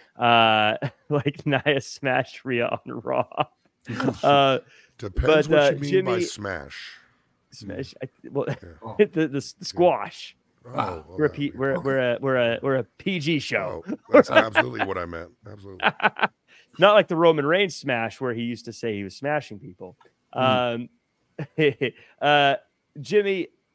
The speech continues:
Speaker 1: mixed, mixed tag match. What's, and this goes back to, I guess, uh, I wanna make sure I focus back on the Chad Gable situation.
Speaker 2: Mm-hmm. Mm-hmm.
Speaker 1: This just, I don't really get, Alpha Academy's gone,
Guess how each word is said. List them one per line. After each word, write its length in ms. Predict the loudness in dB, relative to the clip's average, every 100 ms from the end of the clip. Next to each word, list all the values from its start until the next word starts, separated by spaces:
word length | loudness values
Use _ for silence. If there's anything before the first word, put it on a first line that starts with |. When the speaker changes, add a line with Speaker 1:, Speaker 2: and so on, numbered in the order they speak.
| _ -6
Speaker 1:
mixed, 320 | -6 -6 -12 -12
mixed 280 | -6 -6 -4
tag 340 | 0 2 0 -2
match. 340 | -2 -4 -6
What's, 440 | -8 -6 -6 -8 -20 _ _ _ _ -20 -20 _ _ _ _ _ _ _ _ _ _ -14 2
and 160 | 4 4
this 140 | 0
goes 160 | -4 2
back 340 | 6 6 2
to, 160 | -2 0
I 60 |
guess, 240 | 0 -2 -6
uh, 60 |
I 260 | -2 2 2
wanna 180 | 2 -2
make 120 | -4
sure 160 | -2 -2
I 20 |
focus 300 | 0 -4 -2
back 280 | 0 0 2
on 300 | 0 0 -4
the 100 | -12
Chad 340 | -4 0 0 0
Gable 460 | -2 -2 -4 -8 _
situation. 800 | -14 -14 -10 -10 -10 -10 -14 -16 _ _ _
Speaker 2:
Mm-hmm. 40 | -10 -10
Mm-hmm. 80 | -14 _ _
Speaker 1:
This 340 | -6 -6 -6 -10
just, 200 | -12 -10 -10 -4
I 120 | -2
don't 140 | -2
really 220 | 0 0 0
get, 400 | 2 2 2 _ _ _ _
Alpha 280 | 0 0 0
Academy's 520 | 0 2 2 0 -4
gone, 580 | 0 0 2 0 -2